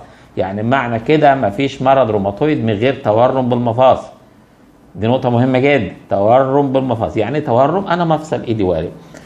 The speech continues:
بتدخل عليا مريضة الروماتويد في العيادة، لا مفاصلها وارمة. أول ما تقعد على الكرسي أقول لها: "عندك روماتويد من إمتى؟"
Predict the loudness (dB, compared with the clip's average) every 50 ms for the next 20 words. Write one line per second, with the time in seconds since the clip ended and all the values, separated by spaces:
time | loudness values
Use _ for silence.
0 | -18 -8 -6 -2 0 2 2 2 0 0 -2 -2 0 0 2 2 4 4 4 4
1 | 4 2 2 2 2 0 -2 -2 -4 -4 -4 -2 -2 -2 -2 -2 -4 -6 -6 -4
2 | -2 0 2 2 2 2 0 -4 -6 -14 -20 -20 -20 -20 -20 -20 -20 _ _ _
3 | -20 -20 _ _ -20 -20 _ -20 -10 -4 -2 -2 0 0 0 0 0 -2 -2 -2
4 | 0 0 2 4 4 4 4 2 0 -2 -6 -8 -12 -20 -20 -20 -14 -4 0 2
5 | 2 4 2 2 0 -2 -2 0 0 0 0 0 -2 -4 -4 -4 -4 -4 -4 -4
6 | -2 -2 0 2 0 0 0 -2 -4 -4 -2 -4 -4 -2 -2 -4 -2 -2 -2 -2
7 | -2 -2 -2 -2 -2 -2 -4 -4 -6 -8